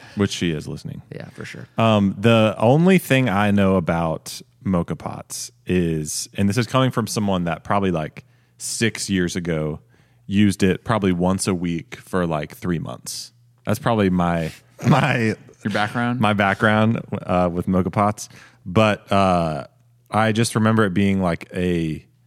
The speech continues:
Speaker 1: f-, m-, fine to medium grind. Um,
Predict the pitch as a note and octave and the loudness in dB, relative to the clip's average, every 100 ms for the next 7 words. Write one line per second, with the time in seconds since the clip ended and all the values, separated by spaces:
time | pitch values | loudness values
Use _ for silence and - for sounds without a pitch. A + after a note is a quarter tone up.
0 | _ _ _ _ _ _ _ _ _ _ | _ _ _ _ _ _ _ _ _ _
1 | _ _ - - - G2+ F#2 F#2 - - | _ _ -16 -16 -8 -2 0 0 -4 -12
2 | - F#2+ G2 G#2+ G#2+ G#2 G2 F#2+ F#2+ G2+ | -2 0 2 2 2 0 0 2 4 4
3 | G2+ G2 F#2+ F2+ F2+ F#2 G2+ G#2+ - - | 2 2 2 2 2 2 0 -2 -8 -18
4 | _ _ _ _ _ _ _ _ G2+ F#2+ | _ _ _ _ _ _ _ _ 0 2
5 | E2+ D#2+ D#2+ D2 | 2 -2 -6 -8